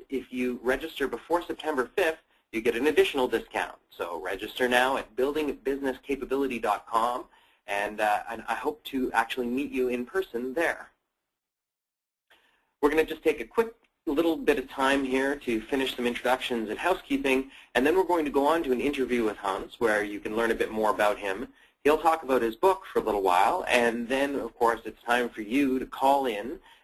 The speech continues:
and to ask Hans questions. And we'll finish off at about twelve fifty-eight with, uh, a few final words from Hans. Now, Hans, uh, his first book was titled Determining Project Requirements. It was back in October of two thousand and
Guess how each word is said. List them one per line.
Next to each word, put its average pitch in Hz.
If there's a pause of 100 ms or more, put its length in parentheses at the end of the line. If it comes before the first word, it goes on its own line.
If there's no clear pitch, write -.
(120)
and 117
to 123
ask 117
Hans 104
questions. - (540)
And 104
we'll 104 (100)
finish 139
off 131 (180)
at 110
about 110
twelve 127
fifty-eight 143 (160)
with, 117
uh, 98
a 104
few 120
final 107
words 104
from 95
Hans. - (1200)
Now, -
Hans, 185 (720)
uh, 113
his 120
first 160
book 151
was 127
titled 127
Determining 131
Project 123
Requirements. 117
It 113
was 98
back 113
in 117
October 120
of 110
two 123
thousand 110
and 98